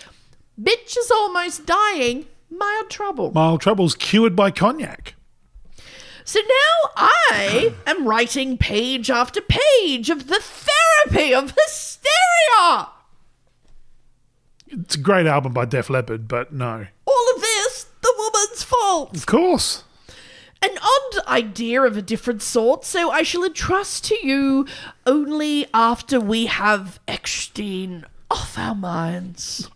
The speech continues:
Speaker 2: And our books, by the sounds.
Speaker 1: Mm-hmm.
Speaker 2: Yikes.
Speaker 1: With cordial greetings, your Sigmund.
Speaker 2: He really signed it that way?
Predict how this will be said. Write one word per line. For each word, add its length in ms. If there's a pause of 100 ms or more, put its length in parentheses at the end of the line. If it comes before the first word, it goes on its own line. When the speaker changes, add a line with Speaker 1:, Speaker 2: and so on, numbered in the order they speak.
(460)
Speaker 2:
And 220
our 100
books, 300
by 140
the 80
sounds. 560
Speaker 1:
Mm-hmm. 680 (400)
Speaker 2:
Yikes. 540
Speaker 1:
With 400
cordial 800
greetings, 1300 (680)
your 760 (500)
Sigmund. 1120 (880)
Speaker 2:
He 160
really 560
signed 400
it 80
that 200
way? 280